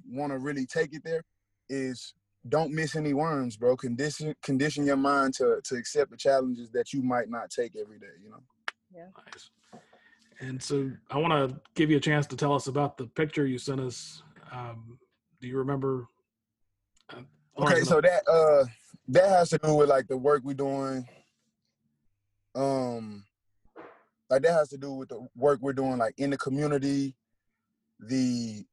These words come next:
Speaker 1: community engagement aspect of it. This is me, like, posted up in front of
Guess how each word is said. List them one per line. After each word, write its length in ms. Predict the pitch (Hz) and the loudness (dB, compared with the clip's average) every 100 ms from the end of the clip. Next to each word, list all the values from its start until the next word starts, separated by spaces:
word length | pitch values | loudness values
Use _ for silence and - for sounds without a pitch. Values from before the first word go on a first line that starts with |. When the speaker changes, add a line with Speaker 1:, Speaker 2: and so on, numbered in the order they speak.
| - | -4
Speaker 1:
community 500 | 135 139 143 135 131 | 2 4 4 4 4
engagement 760 | 123 131 139 139 120 131 123 - _ | 4 4 6 4 2 0 -2 -6 _
aspect 560 | 127 143 135 135 135 139 | 4 4 4 0 -2 2
of 180 | 139 135 | 0 0
it. 120 | 127 | -4
This 180 | 143 135 | -6 -6
is 120 | 127 | -6
me, 160 | 139 139 | -4 2
like, 240 | 127 123 | 2 2
posted 400 | - 139 135 131 | 0 0 0 0
up 160 | 135 135 | 2 2
in 120 | 127 123 | -2 -12
front 320 | - 139 135 | -6 -4 -4
of 480 | 131 127 123 120 | 0 2 2 -2